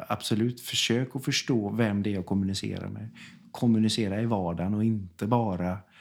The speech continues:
eh, på uppsatta tider, utan kommunikationen ska ju st-,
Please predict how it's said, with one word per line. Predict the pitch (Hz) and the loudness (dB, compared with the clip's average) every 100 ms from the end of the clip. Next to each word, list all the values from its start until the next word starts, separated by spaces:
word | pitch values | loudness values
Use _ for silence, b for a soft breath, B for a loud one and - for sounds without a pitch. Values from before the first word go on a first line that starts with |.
| B B B - | B B B -10
eh, | 92 85 85 85 85 85 87 90 - | -4 -2 -2 -2 -4 -4 -4 -6 -10
på | - 107 | -2 -2
uppsatta | 104 - 92 87 - 87 | 0 0 0 -2 -4 -6
tider, | 95 95 82 | -2 -4 -4
utan | 90 - 87 | -8 -6 -8
kommunikationen | - 95 95 90 87 95 95 | -6 -6 -6 -6 -8 -6 -6
ska | 113 123 | -4 -4
ju | 120 | -4
st-, | - - | -6 -12